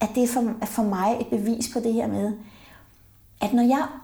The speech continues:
når at opdage, fordi jeg mærker ubehaget, jeg mærker den her urgency i mine tanker,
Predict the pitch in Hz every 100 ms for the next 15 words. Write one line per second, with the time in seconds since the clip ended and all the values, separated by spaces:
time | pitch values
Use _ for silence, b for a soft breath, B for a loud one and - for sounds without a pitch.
0 | - - 247 247 262 285 294 - 254 -
1 | 214 226 - 254 - - 247 247 262 233
2 | 226 214 247 294 - 262 269 311 - 226
3 | - 180 190 202 208 208 226 262 254 240
4 | 247 - 220 220 233 254 269 262 220 202
5 | 202 190 185 180 175 175